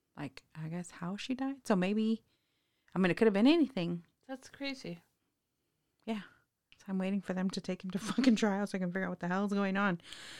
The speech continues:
Speaker 1: So despite the lack of evidence in his home, there must be enough somewhere because he's being charged with her murder,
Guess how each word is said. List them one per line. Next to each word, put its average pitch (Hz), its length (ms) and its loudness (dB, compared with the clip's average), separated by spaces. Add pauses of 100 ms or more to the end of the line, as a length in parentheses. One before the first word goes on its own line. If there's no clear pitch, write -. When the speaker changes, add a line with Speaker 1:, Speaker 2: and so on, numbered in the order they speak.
(240)
Speaker 1:
So 254 100 10
despite 233 360 6
the 240 80 8
lack 226 180 6
of 190 180 2
evidence 311 420 6
in 269 100 10
his 220 160 6
home, 294 460 10
there 220 120 8
must 233 260 6
be 247 80 6
enough 214 280 4
somewhere 233 500 6
because 208 320 0
he's 240 260 4
being 240 240 6
charged 208 380 0
with 175 140 0
her 262 340 6
murder, 247 500 8